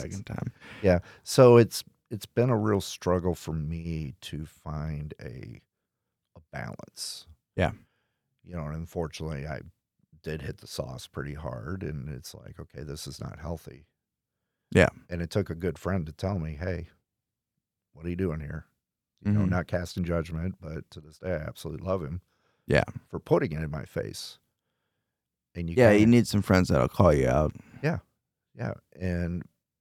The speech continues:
Speaker 2: I did a lot of reflection, and now it's more of,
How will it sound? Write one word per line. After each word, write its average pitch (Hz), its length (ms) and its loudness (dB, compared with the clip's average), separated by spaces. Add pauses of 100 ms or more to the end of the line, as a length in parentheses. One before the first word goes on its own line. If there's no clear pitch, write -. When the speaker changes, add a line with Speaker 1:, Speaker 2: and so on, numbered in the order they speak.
(560)
Speaker 2:
I 90 480 0 (280)
did 82 140 -8
a 67 40 -8
lot 76 240 -8
of 82 60 -6
reflection, 76 640 -12
and 78 180 -12
now 80 360 -8
it's - 220 -14
more 78 420 -14
of, 71 440 -12